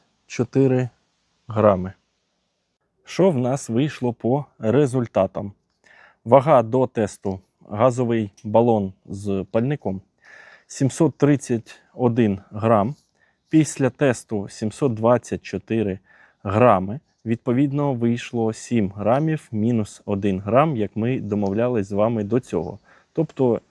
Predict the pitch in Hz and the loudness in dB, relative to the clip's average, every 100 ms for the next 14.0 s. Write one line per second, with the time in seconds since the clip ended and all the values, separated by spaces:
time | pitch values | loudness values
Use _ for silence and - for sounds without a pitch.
0 | _ _ - 214 214 - 104 120 123 - | _ _ 0 0 0 -2 -2 0 -4 -4
1 | 147 101 95 90 92 107 104 101 90 98 | -4 -2 -2 -2 -4 -10 -4 -2 -2 -4
2 | 95 90 - 101 - - - 90 - - | -6 -8 -8 -8 -6 -8 -8 -8 -10 -6
3 | 95 90 95 101 95 110 95 92 - - | -2 -2 -2 -2 0 0 -2 -6 -10 -20
4 | - _ - 147 127 131 139 208 208 131 | -20 _ 2 2 2 -2 2 2 4 0
5 | - - 131 160 - - - - 107 107 | -4 0 2 2 0 -16 -20 -10 -6 -4
6 | 107 107 104 - 131 - 120 160 131 - | -4 -6 -6 -4 -4 0 2 2 0 -2
7 | 101 120 127 - - - 113 - 95 - | -4 -2 -2 -4 -12 -8 -8 -8 -12 -14
8 | - - - - - 135 - 175 214 190 | -20 -20 -20 -20 0 0 4 4 4 4
9 | 160 - 147 139 127 113 120 117 107 107 | 0 0 -2 0 0 -2 -2 -4 -6 -6
10 | 92 104 120 185 147 175 160 123 110 - | -6 -4 0 2 2 -2 0 -2 -4 -4
11 | 120 - - 147 117 - _ _ _ _ | -4 -4 -4 -2 -2 -4 _ _ _ _
12 | _ _ 127 131 165 180 - - - 113 | _ _ 4 4 2 0 -2 -16 -6 0
13 | 165 160 - 139 156 160 233 208 127 95 | 4 2 2 -4 -4 -2 0 0 0 -2